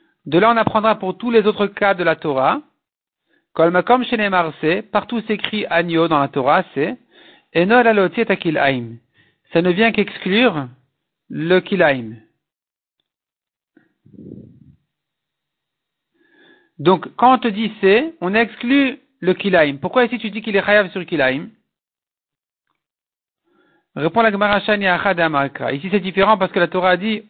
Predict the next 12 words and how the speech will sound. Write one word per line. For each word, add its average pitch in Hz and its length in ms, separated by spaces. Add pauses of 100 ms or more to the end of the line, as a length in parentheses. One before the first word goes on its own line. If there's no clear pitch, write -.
o. 151 300 (840)
Elle 151 100
a 160 80
parlé 202 480 (720)
de 151 200 (160)
shor 220 360 (140)
o 208 180 (160)
se, 127 240 (380)
le 165 200
taureau 208 540 (100)
ou 202 140
l'agneau. 143 540